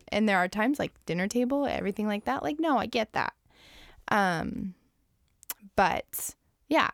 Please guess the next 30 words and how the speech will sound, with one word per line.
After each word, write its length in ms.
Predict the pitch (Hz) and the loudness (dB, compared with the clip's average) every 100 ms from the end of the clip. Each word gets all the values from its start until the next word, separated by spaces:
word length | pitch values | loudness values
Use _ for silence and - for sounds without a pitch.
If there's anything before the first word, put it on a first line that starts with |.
| - | -2
I 60 | 233 | 0
don't 100 | 247 | 2
know. 120 | - - | 0 0
It's 160 | 226 | 2
interesting. 440 | 247 220 202 175 185 | 2 2 -2 -4 0
So 140 | 254 | 2
I 100 | 247 | 4
just 200 | 254 247 | 2 2
make 140 | 254 240 | 2 2
sure 160 | 247 | 2
I 40 | 220 | 4
allot 260 | 208 - | 4 0
that 140 | - - | -2 -2
time, 240 | 214 196 | -2 0
but 100 | 185 | 2
I 80 | 175 | 0
do 480 | 170 185 180 180 190 - - - - _ _ - | 0 0 0 0 -6 -14 -20 -20 -20 _ _ -2
also, 520 | 180 180 190 185 170 - _ _ _ _ _ _ _ - - - _ - | 0 2 2 0 0 -10 _ _ _ _ _ _ _ -20 -20 -20 _ -4
I 140 | - 185 | 0 2
know 220 | 185 175 | 2 0
that 120 | 170 | 0
there's 160 | 190 175 | -2 0
a 80 | 165 | 0
lot 320 | 160 160 - | 0 0 -2
more 180 | 180 185 | -2 2
value 560 | 220 254 214 185 180 - | 4 2 2 0 -2 -4
in 260 | 185 175 | -2 -2
having 300 | 180 165 170 | -2 -2 -2
those 160 | 180 165 | -2 -4
connections, 840 | - 185 175 - 170 165 165 - | -4 -4 -4 -4 -4 -4 -6 -10